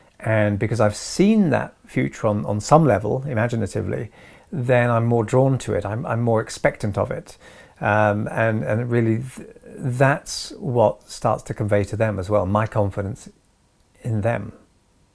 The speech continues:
Number three, mind your language. So presuppositions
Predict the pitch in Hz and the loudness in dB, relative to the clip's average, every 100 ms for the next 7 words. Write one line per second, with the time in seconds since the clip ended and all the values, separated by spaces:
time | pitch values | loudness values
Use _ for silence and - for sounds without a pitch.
0 | - - - - - - _ _ 147 135 | -20 -20 -20 -20 -20 -20 _ _ 2 2
1 | - 143 160 190 170 120 110 117 135 131 | 4 6 6 4 -2 -4 0 2 2 2
2 | 123 110 101 104 104 143 - - - _ | 2 2 2 0 -4 -8 -10 -18 -20 _
3 | - - 113 - 226 214 185 139 135 170 | -10 -4 -4 4 6 8 8 8 6 4
4 | - 101 101 - | 2 -4 -4 -6